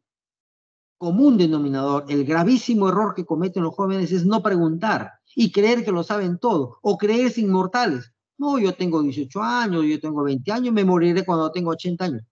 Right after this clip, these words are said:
Uno nunca sabe qué va a pasar. No sabes cuándo va a pasar un incidente o un accidente que pueda ser fatal o gravitante. No lo sabemos. Entonces, por eso es que es necesario que el especialista primero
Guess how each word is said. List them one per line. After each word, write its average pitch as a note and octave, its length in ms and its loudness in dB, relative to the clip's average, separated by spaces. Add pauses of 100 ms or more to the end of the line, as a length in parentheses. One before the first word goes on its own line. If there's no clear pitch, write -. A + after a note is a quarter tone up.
Uno G#3+ 220 2
nunca A#3 340 4
sabe G#3 340 -2
qué F#3 80 -2
va F3+ 60 0
a F3 60 -2
pasar. D3+ 360 -4 (460)
No G#3 180 -4
sabes A3+ 340 -2
cuándo A#3 560 -2 (260)
va G3 80 0
a F#3+ 40 -2
pasar F#3+ 260 -4
un G#3+ 120 -2
incidente F#3 520 -2
o E3+ 60 2
un F#3+ 160 2
accidente F3+ 500 -2
que C#3 140 -6
pueda E3 220 -4
ser F#3+ 260 -6 (200)
fatal F#3+ 520 -2
o D#3 60 0
gravitante. C3+ 680 -2
No D3+ 160 -2
lo D#3 80 0
sabemos. D#3+ 540 -2
Entonces, C3+ 420 -10 (180)
por F#3+ 140 -2
eso G#3+ 120 0
es G3 60 -4
que G3+ 240 -2
es G3+ 140 -2
necesario F#3+ 720 -2 (880)
que E3+ 120 0
el D#3+ 40 0
especialista F3+ 600 -2
primero G3+ 480 0